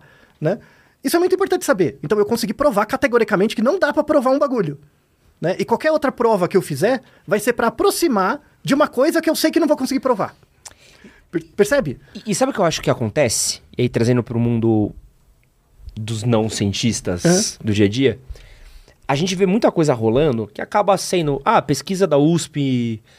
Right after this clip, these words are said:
Speaker 2: fala do não sei o quê, pesquisador fala tal, avanços em tal." Eu vejo que tem umas pessoas que elas têm um poder muito bom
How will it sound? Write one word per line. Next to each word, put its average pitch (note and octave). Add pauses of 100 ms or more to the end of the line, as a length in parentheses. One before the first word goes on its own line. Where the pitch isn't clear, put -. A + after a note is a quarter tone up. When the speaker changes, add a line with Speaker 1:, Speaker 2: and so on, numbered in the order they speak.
(260)
Speaker 2:
fala C#3+
do C3+
não C3
sei C3
o A#2+
quê, G3+
pesquisador C3+
fala C#3
tal, F3
avanços C#3+
em C#3
tal." E3 (560)
Eu D3+
vejo G#3+
que -
tem A#3+
umas G#3
pessoas D#3+
que -
elas C#3+
têm E3
um E3
poder D3+
muito F3
bom C3+